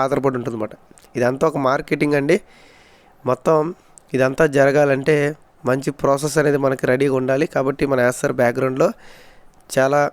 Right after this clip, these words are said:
వర్క్ అనేది గట్టిగా చేస్తూ ఉన్నారు. టెక్ టీమ్‌తో పాటు సైలెంట్గా వర్క్ చేస్తూ ఉన్నారు.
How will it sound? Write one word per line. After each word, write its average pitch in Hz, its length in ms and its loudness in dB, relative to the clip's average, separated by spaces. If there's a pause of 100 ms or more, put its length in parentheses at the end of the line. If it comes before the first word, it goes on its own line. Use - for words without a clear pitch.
(480)
వర్క్ 127 240 -2
అనేది 151 240 4 (100)
గట్టిగా 135 300 2
చేస్తూ 131 320 2
ఉన్నారు. 123 220 0
టెక్ 123 180 -2
టీమ్‌తో 131 260 0
పాటు 127 220 2
సైలెంట్గా 135 440 2
వర్క్ 123 220 -2
చేస్తూ 127 260 -2
ఉన్నారు. 131 160 0